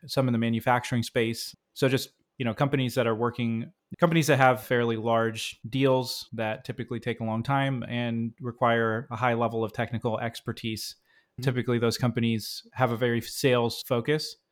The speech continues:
Speaker 1: And so helping them understand, okay, how do you start building that same rapport that your sales team does, uh, much earlier in the process and without having to involve your sales team as much so that you can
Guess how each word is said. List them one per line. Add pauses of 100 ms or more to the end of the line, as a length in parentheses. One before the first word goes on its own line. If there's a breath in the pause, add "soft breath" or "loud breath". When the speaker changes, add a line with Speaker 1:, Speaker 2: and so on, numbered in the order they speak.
(380)
Speaker 1:
And
so
helping
them
understand,
okay,
how
do
you
start (160)
building
that
same
rapport
that
your
sales
team
does, (500 soft breath)
uh,
much
earlier
in
the
process
and
without
having
to
involve
your
sales
team (240)
as
much
so
that
you
can